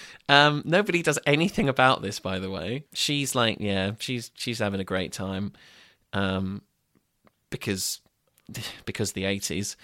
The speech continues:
And Russell Brand runs into the Bourbon Rooms. He fetches a copy of a live album. He opens up the center gatefold, and in the middle is a big old picture of Patricia, uh,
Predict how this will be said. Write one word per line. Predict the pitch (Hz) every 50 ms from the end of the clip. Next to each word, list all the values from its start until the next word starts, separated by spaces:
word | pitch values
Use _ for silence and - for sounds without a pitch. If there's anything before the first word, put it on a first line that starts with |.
| - - - - - - - - - - _ _ -
And | 110 101 101 101 101 101 101 117
Russell | 131 139 - - 143 120
Brand | - 123 123 123 120 120 117 117 113 110 - -
runs | 107 113 139 165 170 156 151
into | 147 147 - - 123
the | 131 127 120 120 117 113 110 110 107 98 - _ -
Bourbon | - 127 131 120 120 117 113
Rooms. | 113 113 113 -
He | - 107
fetches | - - 151 - - - 131 113 - -
a | 117 110
copy | - - - 147 143 - 139 123 120
of | 113 - 113
a |
live | 110 117 131 139 139 135 -
album. | 110 107 104 113 - 117 113 139 165 - _ - - - _ _ _
He | - 120 120 120 113 113 110 110 - -
opens | 135 147 147 - 135 120 127
up | - -
the | 104
center | - - 117 110 104 - 101
gatefold, | - 104 101 98 90 - - - 98 98 98 98 98 - -
and | - 107 101 104 104 101 101 101 101 101 - -
in | 123 135 156
the | 160
middle | 143 135 123 127 120
is | 113 107 107
a | 95
big | _ - 139 151 160
old | 151 151 156 -
picture | - 139 - - - -
of | 139 -
Patricia, | - 143 - - 127 117 - - 101 95 98 101 - - - - - - - - _ _ -
uh, | 104 101 98 98 98 92